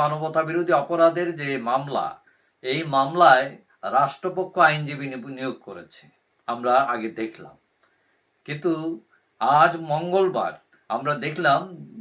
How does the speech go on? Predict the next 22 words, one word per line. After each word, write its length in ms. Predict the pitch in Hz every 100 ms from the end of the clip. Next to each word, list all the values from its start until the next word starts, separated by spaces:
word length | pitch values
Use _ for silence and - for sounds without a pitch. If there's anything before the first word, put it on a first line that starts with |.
| 92
যে 100 | 120
বিশিষ্ট 480 | 123 127 147 - 123
আইনজীবী, 680 | 127 139 147 151 165 165 165
মুক্তিযোদ্ধা, 800 | 131 - 151 147 160 143 160 175 - _ _ _
মঞ্চ 300 | 110 139 143
একাত্তরের 720 | 165 135 165 156 - 170 165 156
সমন্বয়ক 680 | 147 143 156 160 165 170 123 92
জেডাই 460 | 135 156 165 165 160
খান 240 | 156 165 151
পান্না 640 | 151 147 151 165 202 233 _ _ _ _
শেখ 260 | - 156 151 170
হাসিনার 440 | 165 175 170 170 165
পক্ষে 360 | 165 165 180
লড়াইয়ের 520 | 160 135 156 170 180 156 165
ইস-, 340 | 156 - - -
ইচ্ছা 280 | 170 - 143
পোষণ 380 | 120 107 - - -
করেছেন 360 | 80 76 - _ _
তিনি। 200 | 87 _ _ _ _ _ _ _ _ _ _ _ _ _ -
এবং 180 | 117 123
আজ 180 | 139 143 151
মঙ্গলবার 500 | 160 165 165 165